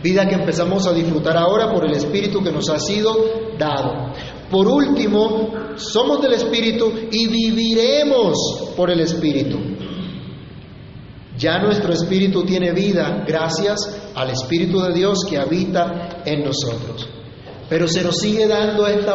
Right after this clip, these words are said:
buena nueva, dice la última parte de nuestro texto. "Y si el Espíritu de aquel que levantó de los muertos a Jesús mora en vosotros, el que levantó de los muertos a Cristo Jesús,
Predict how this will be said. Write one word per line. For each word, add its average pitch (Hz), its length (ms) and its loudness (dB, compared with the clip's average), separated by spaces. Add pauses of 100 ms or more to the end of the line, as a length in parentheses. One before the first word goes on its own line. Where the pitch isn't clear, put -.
buena 208 380 4
nueva, 214 380 2
dice 190 280 2
la 208 100 4
última 202 380 2
parte 202 300 2
de 190 80 2
nuestro 180 280 0
texto. 196 380 0 (500)
"Y 175 120 0
si 175 140 2
el 185 100 4
Espíritu 233 580 2
de 233 100 4
aquel 185 840 0
que 175 80 0
levantó 185 480 2
de 247 40 6
los 208 160 2
muertos 220 560 2
a 165 200 -2
Jesús 180 500 2 (400)
mora 190 640 2
en 220 160 0
vosotros, 156 760 0 (680)
el 120 140 -4
que 147 100 -2
levantó 147 460 2
de 208 80 4
los 202 140 2
muertos 190 500 2
a 175 100 0
Cristo 190 400 0
Jesús, 156 500 -2